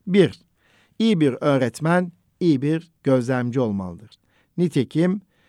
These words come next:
sınıfa girdiğinde, beşinci sınıfta sınıfa giren mukadder öğretmen, sınıfla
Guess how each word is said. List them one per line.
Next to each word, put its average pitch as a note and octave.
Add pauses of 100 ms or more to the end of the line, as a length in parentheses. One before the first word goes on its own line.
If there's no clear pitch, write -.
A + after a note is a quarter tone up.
(140)
sınıfa D#3
girdiğinde, B2+
beşinci C3
sınıfta C#3
sınıfa C#3
giren A#2+
mukadder A#2
öğretmen, C#3 (600)
sınıfla D3+